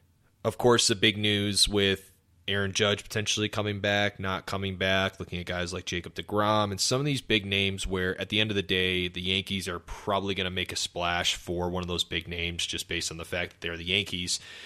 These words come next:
But if I'm looking at what they need moving into twenty twenty-three, I, I see them needing a, of course, now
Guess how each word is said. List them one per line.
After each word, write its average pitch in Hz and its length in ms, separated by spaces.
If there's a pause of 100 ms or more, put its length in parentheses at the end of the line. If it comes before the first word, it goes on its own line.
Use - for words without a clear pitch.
(220)
But 139 160
if 135 80
I'm 190 240
looking 165 300
at 131 240
what 110 240
they 107 160
need 95 500
moving 95 320
into 92 220
twenty 90 240
twenty-three, 90 800 (160)
I, 98 80 (100)
I 113 100
see 151 360
them 156 320
needing 107 580
a, 90 600
of - 120
course, - 280
now 101 320